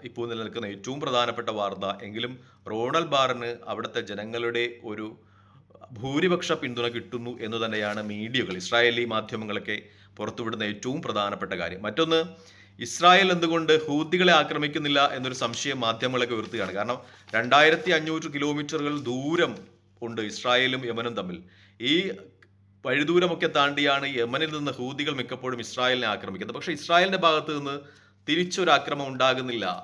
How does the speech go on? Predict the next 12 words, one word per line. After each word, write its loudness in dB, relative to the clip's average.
എന്താണ് 0
എന്ന -2
ഒരു 0
സംശയം -2
ഉണ്ടാക്കുകയാണ് 0
ഇപ്പോൾ -4
അന്താരാഷ്ട്ര -2
തലങ്ങളിലേക്ക്. -8
അതിന് -4
ഏറ്റവും -4
പ്രധാനപ്പെട്ട 0
കാരണമായി 0